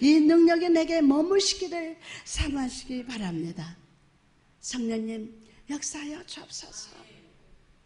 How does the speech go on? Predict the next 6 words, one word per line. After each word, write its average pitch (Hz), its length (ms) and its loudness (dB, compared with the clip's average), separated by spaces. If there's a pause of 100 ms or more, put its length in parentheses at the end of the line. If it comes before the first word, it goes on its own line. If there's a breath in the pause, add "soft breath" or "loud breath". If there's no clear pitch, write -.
(240)
마지막으로 208 840 -8 (360 soft breath)
주님은 302 540 2
이 277 220 -2
비단에 247 560 -6
거하는 226 380 -8
성도들을 311 680 -8